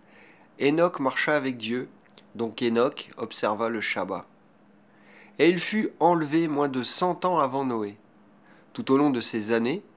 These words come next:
ces hommes connaissaient exactement quel était le septième jour. Adam vécut deux cent quarante-trois ans avec Mathushela, et jusqu'à ce que Lémec eût atteint l'âge de cinquante-six ans.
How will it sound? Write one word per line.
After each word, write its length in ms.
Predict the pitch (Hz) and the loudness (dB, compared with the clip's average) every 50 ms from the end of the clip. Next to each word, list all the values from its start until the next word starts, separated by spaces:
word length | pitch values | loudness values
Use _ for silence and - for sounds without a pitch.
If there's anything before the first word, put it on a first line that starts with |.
| _ _ _ | _ _ _
ces 340 | - - - 123 120 117 135 | -6 -2 -2 0 0 2 2
hommes 200 | 156 160 160 147 | 2 2 2 0
connaissaient 500 | - 131 123 120 120 117 - 117 - - - | 0 0 0 0 -2 -2 -4 -4 -6 -6 -6
exactement 680 | 135 131 123 123 139 151 147 - - - 120 127 127 135 | -6 -6 -6 -4 -4 -6 -6 -6 -6 -4 -2 -2 -4 -4
quel 240 | - 120 107 101 | -6 -6 -4 -4
était 220 | 104 101 - - 113 | -4 -4 -4 -6 -6
le 100 | 110 101 | -6 -6
septième 540 | 101 - - - 113 - - - 107 95 90 | -6 -6 -4 -6 -6 -10 -10 -10 -10 -10 -12
jour. 280 | 85 85 85 - 76 - _ _ _ _ _ _ _ _ - - - - - - _ _ _ - | -14 -16 -16 -18 -20 -20 _ _ _ _ _ _ _ _ -20 -20 -20 -20 -20 -20 _ _ _ 0
Adam 420 | 127 143 151 147 165 175 180 175 | 2 2 2 4 4 2 2 2
vécut 380 | 151 139 135 135 - - 175 165 | 0 -4 -6 -6 -6 -8 -8 -6
deux 160 | 135 139 147 | -4 -4 -4
cent 200 | 147 - 175 165 | -2 -4 -4 -6
quarante-trois 760 | 160 - 131 113 120 117 117 - - 120 113 110 104 107 123 | -4 -4 -4 -4 -4 -6 -8 -6 -2 0 0 0 0 -4 -4
ans 180 | 135 139 - - _ _ | -4 -6 -6 -10 _ _
avec 460 | - 107 101 98 104 104 - - - - _ _ _ - | -10 -10 -8 -8 -8 -10 -10 -12 -20 -20 _ _ _ -12
Mathushela, 880 | 104 110 127 135 139 135 - 156 156 139 - - 113 101 101 - - - _ _ _ _ _ _ _ _ _ _ - _ _ _ | -4 -2 -2 -2 -2 -4 -8 -6 -2 -2 -2 -2 -2 -4 -4 -6 -6 -10 _ _ _ _ _ _ _ _ _ _ -20 _ _ _
et 100 | - 117 | -2 0
jusqu'à 380 | 117 127 170 170 - - 180 170 | 0 0 0 -2 0 0 0 -2
ce 140 | 160 - 135 | 0 -2 -4
que 180 | 113 - - | -4 -4 -4
Lémec 640 | 113 110 113 127 147 151 151 147 143 139 - - - _ _ | -2 -2 0 0 0 0 0 -2 -2 -4 -6 -12 -12 _ _
eût 160 | - 110 113 | -4 0 0
atteint 340 | 120 123 - - 143 135 127 | 0 -2 0 -2 -2 -2 -2
l'âge 360 | 120 123 127 131 139 135 107 | -2 -2 -2 -2 -2 -4 -6
de 100 | 98 101 | -8 -6
cinquante-six 720 | 104 - - 143 131 - 135 131 127 - - - 110 101 101 | -6 -4 -6 -6 -6 -6 -8 -6 -6 -8 -8 -8 -10 -10 -12
ans. 100 | 92 | -14